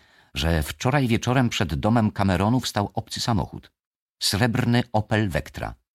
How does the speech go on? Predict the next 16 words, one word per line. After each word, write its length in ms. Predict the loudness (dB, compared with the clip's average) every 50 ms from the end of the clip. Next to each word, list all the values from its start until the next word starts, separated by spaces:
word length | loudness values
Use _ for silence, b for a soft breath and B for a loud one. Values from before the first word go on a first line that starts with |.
| _ _ _ _ _ _ _ _ _ _ _ _ -8
Zapamiętała 540 | -6 -6 -4 -2 -2 -2 -2 0 0 0 0
numery 420 | 0 0 0 0 0 0 -2 -2
rejestracyjne? 760 | -2 -2 -4 -4 -4 -6 -8 -8 -6 -4 -4 -4 -4 -6 -8 -10 _ _ _ _ _ _ _ _ _ _ -4
Niestety 360 | -4 -4 -2 -4 -6 -6 -6
nie. 240 | -6 -6 -6 -10 -12 _ _ _ _ _ _ _ _ _ _ _ _ _ _ _ _
„Czyli 300 | -8 -6 -4 -4 -2 0
nie 140 | 0 0 0
mamy 280 | 2 0 0 0 -2 -2
nic”, 380 | -2 -4 -4 -6 -8 -14 -18 _ _ _ _ _ _ _ _ -10
powtórzył 440 | -10 -10 -10 -10 -12 -12 -12 -10 -12
Mortka. 500 | -12 -12 -14 -16 -20 -20 -20 -20 -20 -20 _ _ _ _ _ _ _ _ _ _ _ _ _ _ _ _ _ _ _ _ -10
Skalski 360 | -8 -4 -4 -4 -2 0 -2
wyglądał 360 | 0 0 2 0 2 2 2 2
na 100 | 2 0
szczerze 340 | -2 -2 -4 -4 -4 -4
zmartwionego. 840 | -4 -6 -6 -8 -8 -10 -10 -10 -8 -8 -10 -12 -14 -16 -16 -18